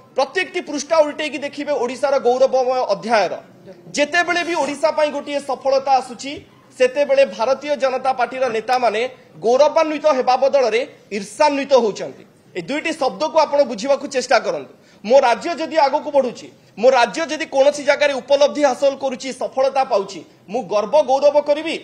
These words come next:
ନା ମୁଁ ଈର୍ଷାନ୍ୱିତ ହେବି? ଭାରତୀୟ ଜନତା ପାର୍ଟିର ଓଡ଼ିଶା ଶାଖାର ନେତାମାନେ ଈର୍ଷାନ୍ୱିତ ହେଉଛନ୍ତି। ସେମାନେ ଗୌରବାନ୍ୱିତ ହେବା କଥା ଯେ ମୋ ରାଜ୍ୟ ଆଗକୁ ବଢ଼ୁଛି, କାଳିଆ ସାଆନ୍ତଙ୍କ ପାଖକୁ ଆସୁଥିବା ପ୍ରତ୍ୟେକ ଭକ୍ତଙ୍କ ପାଇଁ ରାଜ୍ୟ ସରକାର ଏତେ ବ୍ୟବସ୍ଥା କରୁଛନ୍ତି।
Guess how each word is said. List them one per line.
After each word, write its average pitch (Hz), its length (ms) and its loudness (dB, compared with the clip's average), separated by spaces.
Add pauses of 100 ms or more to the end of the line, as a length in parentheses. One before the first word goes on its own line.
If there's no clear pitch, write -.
(160)
ନା 262 100 2
ମୁଁ 302 220 -2
ଈର୍ଷାନ୍ୱିତ 302 600 0
ହେବି? 202 240 -2 (540)
ଭାରତୀୟ 277 580 2
ଜନତା 262 320 0
ପାର୍ଟିର 262 320 -2 (160)
ଓଡ଼ିଶା 254 400 -2
ଶାଖାର 240 400 -4
ନେତାମାନେ 247 460 0 (260)
ଈର୍ଷାନ୍ୱିତ 277 640 -2 (100)
ହେଉଛନ୍ତି। 214 420 -6 (380)
ସେମାନେ 226 280 2 (120)
ଗୌରବାନ୍ୱିତ 277 640 4
ହେବା 226 200 2
କଥା 180 280 -4 (260)
ଯେ 185 140 0
ମୋ 214 220 4
ରାଜ୍ୟ 269 280 2 (140)
ଆଗକୁ 262 280 0
ବଢ଼ୁଛି, 233 360 -2 (440)
କାଳିଆ 247 360 4
ସାଆନ୍ତଙ୍କ 269 480 0
ପାଖକୁ 262 400 -2
ଆସୁଥିବା 240 480 0
ପ୍ରତ୍ୟେକ 240 400 0
ଭକ୍ତଙ୍କ 240 380 0 (100)
ପାଇଁ 269 140 0
ରାଜ୍ୟ 214 340 -2
ସରକାର 269 300 -2 (100)
ଏତେ 262 140 -6
ବ୍ୟବସ୍ଥା 240 500 0
କରୁଛନ୍ତି। 233 460 -4